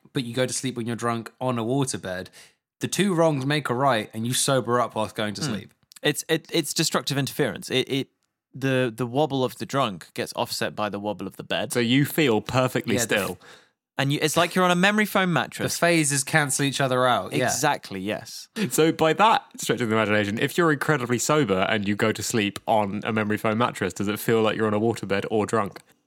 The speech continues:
Speaker 2: It feels too still.
Speaker 1: Yeah, you get fucked up if you go to sleep on a wa-, if you go to sleep on a memory foam mattress and you are completely still,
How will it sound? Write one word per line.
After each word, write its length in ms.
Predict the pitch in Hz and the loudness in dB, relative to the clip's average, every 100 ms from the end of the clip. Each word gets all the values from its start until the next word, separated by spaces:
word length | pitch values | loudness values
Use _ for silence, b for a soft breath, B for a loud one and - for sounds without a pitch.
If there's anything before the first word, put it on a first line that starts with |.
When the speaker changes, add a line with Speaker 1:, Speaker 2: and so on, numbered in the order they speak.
| _ | _
Speaker 2:
It 100 | 151 156 | -4 0
feels 280 | 196 180 | 0 0
too 260 | - - 185 | 0 2 2
still. 340 | - - 95 90 | 2 0 -2 0
Speaker 1:
Yeah, 100 | 190 | 0
you 200 | 120 139 | 0 0
get 180 | 160 - | 0 -2
fucked 560 | - - 202 143 - | -8 2 2 2 4
up 240 | 165 131 131 | 4 4 0
if 140 | - | -2
you 60 | 123 | 0
go 180 | 135 123 | 2 2
to 100 | 131 | 2
sleep 420 | - 131 123 113 | 0 2 -2 0
on 240 | 117 113 | 0 0
a 120 | 110 | -2
wa-, 160 | 110 113 | -4 -4
if 140 | 117 135 | -4 -4
you 60 | |
go 120 | 160 202 | 0 0
to 60 | |
sleep 300 | 170 - 170 | 0 0 0
on 80 | 147 | 0
a 60 | 131 | -2
memory 340 | 131 135 131 | -2 -2 -2
foam 320 | 120 123 117 | -2 -2 -2
mattress 400 | 117 120 113 110 | -2 -2 -4 -4
and 100 | 110 110 | -2 -2
you 80 | |
are 60 | 107 | -2
completely 520 | - 110 - 127 113 | -4 -6 -4 -4 -4
still, 580 | 107 - 123 95 - 95 | -4 -2 -2 -4 -8 -18